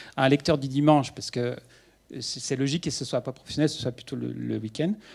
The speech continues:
En fait, non, c'est un lecteur du samedi. Il se trouve qu'il y a beaucoup, beaucoup plus de cas de lecture inattendue le samedi. Bon, ça confirme mon hypothèse, je m'étais juste trompé d'un jour. Sans doute que le dimanche, on se repose en, un petit peu plus encore. Euh,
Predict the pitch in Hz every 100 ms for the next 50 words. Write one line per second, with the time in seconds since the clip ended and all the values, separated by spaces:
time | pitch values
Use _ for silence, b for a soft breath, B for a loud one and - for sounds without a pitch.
0 | B - 180 180 196 208 156 143 143 160
1 | 156 - 165 151 131 - 120 - 190 -
2 | 135 160 208 196 190 196 175 190 156 175
3 | 156 143 143 156 165 170 - 165 160 160
4 | 160 156 147 139 131 185 b b b 143
5 | 151 143 135 104 - 135 135 160 165 151
6 | 165 147 135 131 139 185 156 131 131 135
7 | 170 - - 139 127 110 - - B B
8 | - 131 131 160 139 123 117 135 143 -
9 | - 113 135 131 104 - 123 123 - 131
10 | 117 - 143 - - b b 120 - -
11 | _ _ _ _ _ _ b b - B
12 | B B B B - 139 139 131 127 123
13 | 120